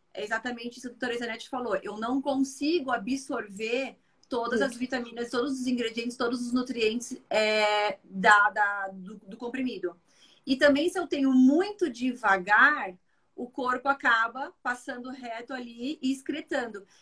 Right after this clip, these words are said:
Speaker 1: Então, eu
Speaker 2: Exatamente.
Speaker 1: preciso ter exatamente uma equação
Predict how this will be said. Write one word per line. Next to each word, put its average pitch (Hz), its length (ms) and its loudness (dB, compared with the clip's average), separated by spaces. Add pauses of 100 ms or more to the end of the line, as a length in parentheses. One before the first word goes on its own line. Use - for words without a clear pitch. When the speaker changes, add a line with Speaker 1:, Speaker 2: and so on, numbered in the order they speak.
(100)
Speaker 1:
Então, 240 320 4
eu 233 120 10
Speaker 2:
Exatamente. 339 240 4
Speaker 1:
preciso 285 680 2
ter 226 480 0
exatamente 294 1040 -2
uma 233 200 -2
equação 269 840 -2